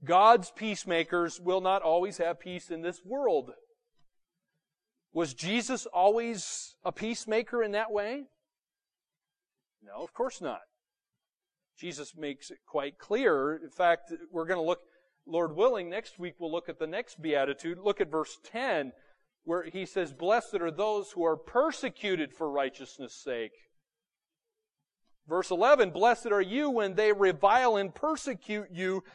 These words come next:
and say all kinds of evil against you falsely for my sake." So, my friend, you can be a peacemaker and at the same time receive persecution. Do you get it? And in fact, they often go together.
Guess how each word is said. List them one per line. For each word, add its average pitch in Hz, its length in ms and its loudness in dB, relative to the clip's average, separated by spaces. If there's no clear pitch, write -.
and 208 180 2
say 226 180 6
all 214 140 6
kinds 214 360 0
of 185 120 2
evil 247 360 4
against 220 400 0
you 226 140 -2
falsely 247 580 6
for 190 260 2
my 160 220 0
sake." 147 560 -8
So, 226 180 6
my 220 160 6
friend, 269 500 8
you 262 320 6
can 254 240 2
be 220 160 4
a 208 60 6
peacemaker 214 1000 2
and 214 140 0
at 208 160 2
the 190 100 0
same 220 320 -2
time 220 340 -2
receive 190 540 -6
persecution. 160 840 -6
Do 143 80 -10
you 151 60 -6
get 175 220 -4
it? 285 160 -6
And 160 120 -8
in 143 40 -8
fact, 196 320 0
they 170 120 -2
often 185 360 0
go 147 180 -2
together. 147 560 -4